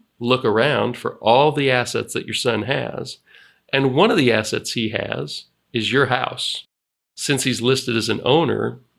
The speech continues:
they're able to attach their claim on him. They're able to attach that to your house.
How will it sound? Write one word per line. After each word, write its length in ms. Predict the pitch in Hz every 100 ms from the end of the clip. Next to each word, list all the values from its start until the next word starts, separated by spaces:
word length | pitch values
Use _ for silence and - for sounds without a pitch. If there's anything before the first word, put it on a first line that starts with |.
| _ _ -
they're 460 | 101 131 147 185
able 280 | - 143 139
to 220 | 135 - 117
attach 880 | - - 135 123 117 - - - _ _ -
their 420 | 120 117 139 156
claim 640 | 156 - 151 123 110 113 -
on 260 | 113 104
him. 540 | 101 160 170 104 104 123 _ -
They're 260 | - 175 180
able 160 | 147
to 200 | 110 104 -
attach 400 | 120 - 123 123
that 180 | - 110
to 120 | - 110
your 300 | 104 131 110
house. 440 | 127 - - -